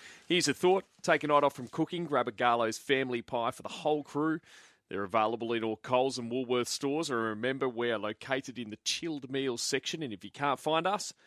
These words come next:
just ask for Garlo's Pies by name. Garlo's Pies, they're thin on pastry. They're big on meat. Twenty-six twenty-two last night, Penrith over South Sydney. Now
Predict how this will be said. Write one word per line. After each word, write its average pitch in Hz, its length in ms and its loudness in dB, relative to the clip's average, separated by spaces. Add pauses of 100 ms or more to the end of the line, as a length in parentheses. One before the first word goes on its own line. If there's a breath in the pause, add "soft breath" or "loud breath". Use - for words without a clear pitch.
(140)
just - 200 -10
ask 95 240 -4
for 110 60 -10
Garlo's 113 480 0
Pies 120 360 0
by 123 220 0
name. 135 420 2
Garlo's 135 380 2
Pies, 151 380 4
they're 120 140 -2
thin 143 180 -2
on 135 100 -2
pastry. 147 500 0 (160)
They're 104 100 -4
big 117 220 -6
on 120 180 -2
meat. - 280 -8 (160)
Twenty-six 196 560 4
twenty-two 170 640 4
last 139 440 2
night, 143 360 2
Penrith 151 520 -2
over 123 300 2
South 127 460 0
Sydney. 165 560 0
Now 123 460 2